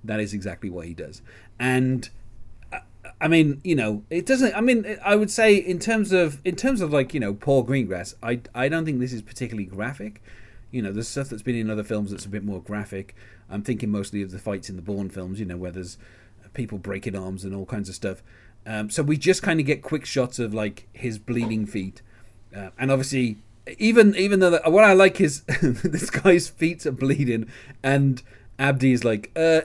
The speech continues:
no, let's keep going." <laughs> It's, it's like, he, he kinda doesn't care that the guy's, like, he's like, "Yeah, the guy's, like, cut his feet, but what can I do about it now?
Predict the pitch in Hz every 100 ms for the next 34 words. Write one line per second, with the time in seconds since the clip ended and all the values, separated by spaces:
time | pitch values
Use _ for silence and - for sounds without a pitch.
0 | - 330 302 320 - 240 147 156 214 -
1 | - - - - 247 - 190 175 170 160
2 | 147 - - 170 - 131 190 156 - 196
3 | - 240 220 - 190 185 208 156 175 170
4 | 190 185 156 151 151 143 139 - - 170
5 | 160 202 190 175 262 190 113 127 143 135
6 | 127 127 120 127 110 - 113 107 131 139
7 | 131 120 120 110 104 107 95